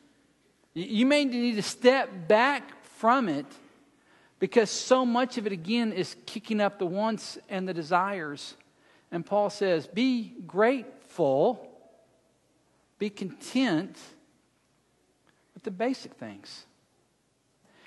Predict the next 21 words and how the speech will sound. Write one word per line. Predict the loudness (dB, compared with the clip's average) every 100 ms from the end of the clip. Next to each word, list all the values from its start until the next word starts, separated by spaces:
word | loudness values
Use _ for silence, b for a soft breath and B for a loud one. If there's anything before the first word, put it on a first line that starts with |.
| b b
And | -2 -2 -2
if | -4 -2
we | -4
spent | -6 -2 -2 -2
more | -2 -2
time | -2 -4 -2 -4 -6 -8 -14 _ _ _ _ _ _ _
not | -4 -2 -2 -4
comparing, | -8 -8 -6 -2 -2 -2 -4 -6 -10 -20 _ _ _ _ _ _ _ -6
but | -4 0
making | 0 -2 -2
a | -4
list | -2 -2 -4
of | -6
what | -6 -6
you're | -10
grateful | -4 0 0 -2 -8 -10
for, | -8 -8 -6 -8 -12 _ _ _ _ _ _ _ _ _ _ _
it'll | -6
begin | -4 -2 -2 -2
to | -4 -6 -6 -8 -14 _ _ _ _
change | -10 -4 -2 -4 -8 -14